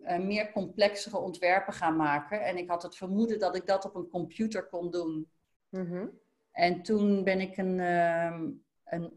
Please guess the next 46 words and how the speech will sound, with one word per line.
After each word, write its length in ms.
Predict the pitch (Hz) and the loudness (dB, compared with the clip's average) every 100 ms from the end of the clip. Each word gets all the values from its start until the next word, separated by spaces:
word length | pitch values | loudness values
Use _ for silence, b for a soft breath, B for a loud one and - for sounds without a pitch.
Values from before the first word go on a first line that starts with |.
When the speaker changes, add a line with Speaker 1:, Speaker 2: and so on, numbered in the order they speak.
| - | -4
Speaker 1:
opleiding 680 | 208 208 202 185 185 190 190 | 0 2 6 8 6 0 -2
tot, 300 | 196 180 - | -4 -4 0
eh, 140 | 175 | 0
webdesigner 760 | 175 208 208 202 196 160 165 151 | 4 4 4 0 2 2 2 0
gaan 200 | 160 156 | -2 -4
volgen. 520 | 156 147 147 131 156 - _ _ _ _ _ _ _ _ _ _ _ - - | -2 -4 -4 -10 -14 -18 _ _ _ _ _ _ _ _ _ _ _ -20 -14
Speaker 2:
Oh 240 | 247 269 | -12 -12
ja. 280 | 254 226 160 _ _ | -12 -14 -18 _ _
Ja, 180 | 220 - | -4 0
Speaker 1:
En 60 | |
Speaker 2:
dat 80 | 170 | -2
Speaker 1:
toen 100 | 165 | -2
Speaker 2:
was 80 | 190 | 4
Speaker 1:
daar, 120 | 185 185 | 4 4
Speaker 2:
helemaal 240 | 190 165 | 0 0
Speaker 1:
daar, 100 | 170 | 2
Speaker 2:
nieuw. 300 | 196 214 180 - _ _ _ _ | 2 0 -4 -18 _ _ _ _
Speaker 1:
daar 180 | 185 180 | 6 6
ben, 200 | 185 196 | 6 8
ja, 280 | 220 143 | 8 8
dat 160 | - 208 | 4 6
was 180 | 214 214 | 8 6
toen 160 | 254 | 6
helemaal 340 | 247 247 220 208 | 8 8 8 8
nieuw. 380 | 277 277 160 B B B B | 10 10 6 B B B B
En 120 | 196 | 6
daarmee 300 | 196 202 196 | 8 8 6
kon 200 | 196 202 | 4 2
ik 120 | 190 | 4
ook 140 | 185 180 | 4 4
mijn 120 | 143 | 4
eigen 240 | 147 165 | 4 2
website 520 | 185 233 233 214 196 190 | 4 4 6 6 8 8
bouwen 420 | 185 180 180 180 | 6 6 6 4
enzovoort. 540 | 175 175 160 - 139 147 | 2 -2 -6 -4 -4 -4
Dus 120 | 160 | -6
ik 80 | - | -4
heb 160 | 170 | -4
toen 140 | - 165 | -4 -4
zes 260 | 185 185 | 2 0
maanden 360 | 190 175 170 165 | 2 0 2 -2
die 100 | 175 | 0
opleiding 640 | 175 180 180 170 - 165 160 | 0 2 4 4 4 -4 -10
gevolgd. 560 | - - 202 262 - | -10 -2 0 0 -4
En 160 | - 175 | -4 2
daar, 220 | 165 170 | 4 4